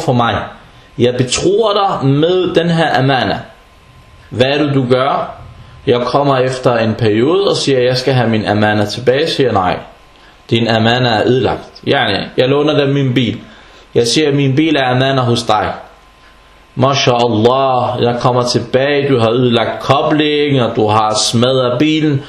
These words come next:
Og så siger du til mig, "Akhi, sådan har jeg fået det fra dig." Jeg siger til dig, "Akhi, det var en amana."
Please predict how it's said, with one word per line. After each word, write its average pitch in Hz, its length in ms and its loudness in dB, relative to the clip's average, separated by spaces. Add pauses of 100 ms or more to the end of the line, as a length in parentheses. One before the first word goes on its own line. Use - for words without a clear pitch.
(280)
Og 120 100 0
så 131 120 0
siger 139 220 0
du 127 100 0
til 131 140 0
mig, 156 260 0
"Akhi, 175 200 0
sådan 202 220 0
har 185 140 2
jeg 156 120 0
fået 160 200 0
det 156 80 -2
fra 131 140 -2
dig." 131 240 0 (520)
Jeg 160 100 0
siger 160 200 0
til 170 140 0
dig, 160 220 0
"Akhi, 180 300 0
det 147 120 0
var 147 120 2
en 147 140 0
amana." 160 540 0